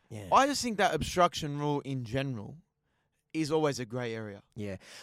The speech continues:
Speaker 1: Well, you know what it, the problem is? Like, there's two sides to it. I was, I think it was Gordon Tallis or someone said it. Like, the Clune, I think, was impeded. Like, he can, can we, like,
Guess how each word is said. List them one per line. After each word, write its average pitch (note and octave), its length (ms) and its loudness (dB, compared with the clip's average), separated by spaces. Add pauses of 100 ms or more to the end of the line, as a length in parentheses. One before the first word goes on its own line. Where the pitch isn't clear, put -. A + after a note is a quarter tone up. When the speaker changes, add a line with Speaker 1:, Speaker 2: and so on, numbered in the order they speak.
Speaker 1:
Well, E4+ 120 4
you F#4+ 80 2
know G#4 100 4
what C#5 120 4
it, A3+ 100 -12
the G#3+ 180 0
problem F#3+ 300 0
is? D#3 160 -4
Like, F3+ 140 0
there's G#3 180 0
two C#4+ 160 -4
sides G3 340 4
to D3 120 0
it. B2+ 160 -2
I F3 100 0
was, F3 180 2
I F#3 100 -6
think F3+ 300 -8
it G#3+ 40 -10
was G#3 100 -16
Gordon - 300 -20
Tallis B2+ 320 -14
or A#2 40 -6
someone B2+ 280 -4
said C#3 200 -6
it. A2+ 100 -8
Like, A#2+ 120 -10 (1300)
the G3+ 220 4 (120)
Clune, B3+ 400 4
I A#3+ 80 8
think, A3 200 -2
was F3 120 4
impeded. D#3 440 2
Like, C#3 260 0 (220)
he C#4+ 180 2
can, F3 640 2 (200)
can B3+ 140 6
we, D#4 140 4
like, C#4+ 260 2